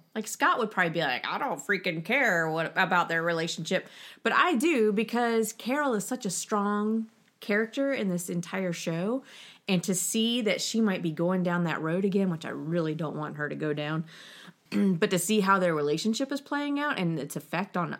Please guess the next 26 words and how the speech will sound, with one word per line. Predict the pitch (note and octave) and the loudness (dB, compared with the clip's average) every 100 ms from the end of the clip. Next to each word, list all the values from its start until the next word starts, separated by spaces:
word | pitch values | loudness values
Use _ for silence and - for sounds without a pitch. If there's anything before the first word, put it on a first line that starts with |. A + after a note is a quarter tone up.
| - | -6
a | D3+ | -6
lot | C#3+ D3 A3 | -2 2 0
of | F3+ | 0
people, | - G#3 D3 E3+ - - - - _ - | -4 -4 -2 -4 -6 -20 -20 -20 _ 0
um, | F#3+ E3+ - | 2 2 0
I | E3 | -6
think | E3+ D#3+ | -6 -6
is | C#3+ | -6
very | D#3 D#3 | -4 -4
interesting. | - C4+ D4 G#3 E3+ | -2 -2 -2 -2 0
And | E3 | 0
then, | |
of | D#3 D3 | -2 -4
course, | E3 D#3+ | -6 -6
you've | D3 | -8
got | - D#3+ | -6 -8
the, | - D3 D3 - _ | -6 -6 -6 -12 _
the | - | -10
Whisperers | D3+ E3 - D#3 D3 D3 | -8 -8 -8 -8 -8 -10
and | D3 | -12
what | C#3+ D#3 | -12 -8
they | E3 G#3+ E4+ | -2 0 0
could | - - | -4 -8
possibly | C#3+ - D#3 D3 C#3 | -10 -10 -12 -12 -12
be | D3 | -12
bringing. | C#3+ D3 C3+ C3+ C#3+ | -12 -12 -12 -12 -12